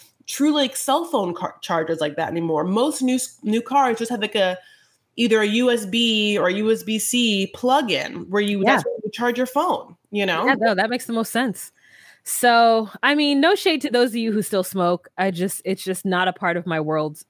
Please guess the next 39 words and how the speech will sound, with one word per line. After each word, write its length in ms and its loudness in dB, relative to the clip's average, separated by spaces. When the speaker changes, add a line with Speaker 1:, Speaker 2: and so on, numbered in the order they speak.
Speaker 2:
pers-, 320 -12
perspective 480 -6
at 60 -10
this 140 -8
moment. 300 -6
So 640 4
she 260 0
goes 400 2
and 160 -8
she 120 -8
calls 560 -2
Amanda 680 0
and 180 -4
sees, 420 -4
like, 220 -4
where, 380 -2
if 100 -8
Amanda's 360 -4
at 100 -2
work, 180 -2
and 60 -8
Amanda's 240 -4
like, 160 -6
"Yeah, 160 -4
I'm 100 -8
here." 240 -12
And 160 -4
so 320 2
then, 460 0
um, 480 -2
I 100 4
think 260 -4
what 140 0
happened 300 0
is 100 -2
that 140 0
producers 500 -4
were 100 -2
like, 400 -2